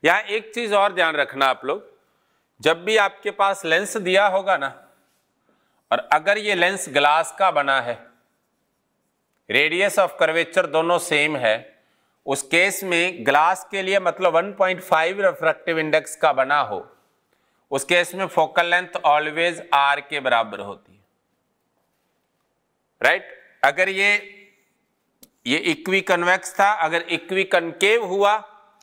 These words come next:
सेम आरआर हुआ, तो ग्लास के लिए माइनस आर हो, और अगर आपके पास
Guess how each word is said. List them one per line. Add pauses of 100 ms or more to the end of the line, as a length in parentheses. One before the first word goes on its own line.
(160)
सेम
आरआर
हुआ,
तो
ग्लास
के
लिए
माइनस
आर
हो, (1080)
और
अगर
आपके
पास